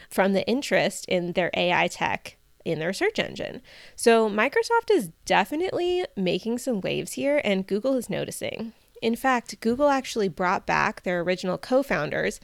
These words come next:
Larry Page and Sergey Brin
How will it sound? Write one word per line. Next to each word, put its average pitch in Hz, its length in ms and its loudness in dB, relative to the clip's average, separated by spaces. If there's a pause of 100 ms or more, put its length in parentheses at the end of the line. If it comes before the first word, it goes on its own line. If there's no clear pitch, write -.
(280)
Larry 190 340 6
Page 175 500 2
and 180 200 -4
Sergey 175 380 0
Brin 208 540 2